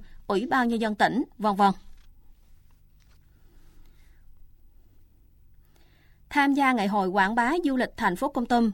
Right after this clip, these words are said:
kết nối du lịch với các thành phố ở Tây Nguyên năm hai nghìn không trăm hai mươi bốn vừa được khai mạc tại quảng trường mười sáu tháng ba, thành phố Kon Tum, nhân kỷ niệm mười lăm năm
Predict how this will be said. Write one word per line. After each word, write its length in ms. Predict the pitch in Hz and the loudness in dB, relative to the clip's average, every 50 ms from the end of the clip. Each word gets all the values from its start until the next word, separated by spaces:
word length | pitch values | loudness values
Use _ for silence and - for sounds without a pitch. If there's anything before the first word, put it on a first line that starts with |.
| - - - | -4 -8 -4
kết 200 | - 277 349 - | -2 -2 0 2
nối 200 | 277 262 262 320 330 | 2 2 2 2 2
du 80 | 302 | 2
lịch 200 | 254 226 175 - | 0 0 -2 0
với 120 | 202 247 277 | -2 -2 0
các 220 | - 311 349 - | 0 -2 -4 -2
thành 180 | - 214 185 175 | -4 -4 -4 -2
phố 220 | - 220 240 320 | -2 0 0 0
ở 100 | - - | 0 -2
Tây 180 | 208 269 262 247 | -2 -2 0 0
Nguyên 260 | 233 240 226 220 233 | 0 0 0 0 0
năm 120 | 254 254 | 0 0
hai 120 | 254 247 233 | 0 0 0
nghìn 200 | 220 185 175 175 | -2 -2 -2 -2
không 160 | - 233 220 | -4 -4 -4
trăm 140 | 240 226 233 | -4 -4 -2
hai 100 | 220 214 | -2 0
mươi 120 | 220 226 | 0 2
bốn 140 | 233 269 359 - - - - - | 2 2 2 0 -4 -16 -14 -6
vừa 160 | 196 226 220 | -2 -2 0
được 120 | 208 202 190 | 0 0 -2
khai 220 | - 294 277 277 | -2 -2 -2 0
mạc 220 | 254 233 190 - - | 0 0 -2 -2 -2
tại 180 | - 190 165 175 | -2 -2 -2 -2
quảng 260 | 175 196 175 196 269 | -2 -4 -4 -4 -4
trường 320 | - 254 208 196 185 185 | -4 -2 -2 -2 -2 -2
mười 120 | 190 185 180 | -2 -2 -2
sáu 160 | - 233 262 | -2 -4 -2
tháng 180 | - 285 330 311 | -2 -2 0 2
ba, 240 | 269 240 233 220 220 - - - - | 4 4 4 4 0 -4 -12 -10 -4
thành 200 | - 220 196 185 | -2 -2 -2 -2
phố 140 | - 214 262 | -2 -4 -4
Kon 180 | - 254 220 | -4 -6 -2
Tum, 220 | - 233 233 233 208 - - - - - - | 0 0 0 0 0 -4 -8 -20 -12 -6 -2
nhân 200 | 262 294 277 262 | 0 0 0 2
kỷ 160 | 240 208 233 | 0 0 0
niệm 280 | 285 277 202 180 185 | 0 0 -2 -2 -2
mười 100 | 196 190 | -2 -2
lăm 220 | 190 233 247 247 247 | -2 0 0 2 2
năm 220 | 247 240 240 233 | 2 2 0 0